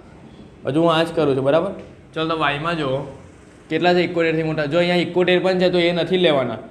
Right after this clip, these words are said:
જો આપણે હમણાં એમ હટે તો આપણે લેતા એકોતેર કે તેથી મોટા,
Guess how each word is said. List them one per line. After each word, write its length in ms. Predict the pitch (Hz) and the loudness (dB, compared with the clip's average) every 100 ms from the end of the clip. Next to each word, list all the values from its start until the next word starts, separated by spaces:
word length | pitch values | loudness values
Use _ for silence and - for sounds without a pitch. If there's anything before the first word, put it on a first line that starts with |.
| - - | -20 -6
જો 100 | 143 | 2
આપણે 240 | 175 175 170 | 2 4 0
હમણાં 260 | 170 180 | 0 0
એમ 280 | 165 170 180 | 0 0 0
હટે 320 | 175 196 160 | 0 0 0
તો 140 | - 170 | 2 2
આપણે 240 | 170 170 | 4 2
લેતા 240 | 165 143 | 2 0
એકોતેર 560 | 127 120 - 170 175 165 | -2 -4 -2 0 0 -2
કે 260 | 175 175 175 | 0 2 2
તેથી 520 | 170 160 160 156 - - | 0 -2 -2 -4 -8 -14
મોટા, 380 | 117 139 131 123 | -8 -6 -2 -4